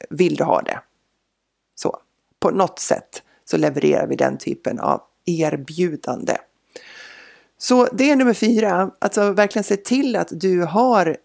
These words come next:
eh, inplanerade säljinsatser, för utan dem, då kommer det gå trögare i ditt företag. Och är det så att du har ett stort motstånd kring det här med att sälja, då, då,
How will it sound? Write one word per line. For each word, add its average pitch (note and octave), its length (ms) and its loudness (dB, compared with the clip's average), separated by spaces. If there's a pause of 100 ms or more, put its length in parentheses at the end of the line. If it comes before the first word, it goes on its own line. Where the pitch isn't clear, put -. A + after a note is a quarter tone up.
eh, F3+ 180 -2
inplanerade E3 540 0
säljinsatser, F3+ 800 0
för G3 160 -2
utan G#3 420 0
dem, G#3 420 0
då G3+ 160 -4
kommer G#3+ 480 0
det E3 80 -4
gå E3+ 220 -4
trögare F3+ 500 0
i D#3+ 80 0
ditt F3 160 -8
företag. F3 640 -2 (440)
Och G3+ 120 4
är G#3 140 2
det A#3 80 -2
så G#3 120 0
att F#3 200 -4
du F#3+ 140 2
har F3+ 220 2
ett - 180 -4
stort - 280 -4
motstånd G3+ 480 -2
kring F3 180 -4
det E3 60 -2
här E3 100 0
med E3 100 -4
att E3 60 -4
sälja, F3+ 480 0 (480)
då, F#3+ 380 2 (960)
då, G3 440 2